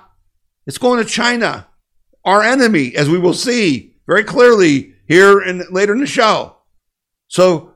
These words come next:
they're gonna tax you at a time when inflation is out of control to give money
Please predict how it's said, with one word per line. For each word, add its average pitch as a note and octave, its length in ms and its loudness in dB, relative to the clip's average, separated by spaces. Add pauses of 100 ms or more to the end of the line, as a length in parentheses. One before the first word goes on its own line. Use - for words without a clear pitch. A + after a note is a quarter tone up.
they're F3+ 160 2
gonna C#4+ 160 2
tax B3+ 560 -2
you D#3 460 -2 (180)
at E3 120 0
a E3+ 40 0
time G#3+ 360 -4
when G3+ 120 -2
inflation G#3 540 -4
is A#3 160 -8
out F#3+ 180 -2
of C4+ 80 -4
control D#3+ 800 -4 (420)
to F3+ 160 -2
give G#3 300 2
money A3 540 -2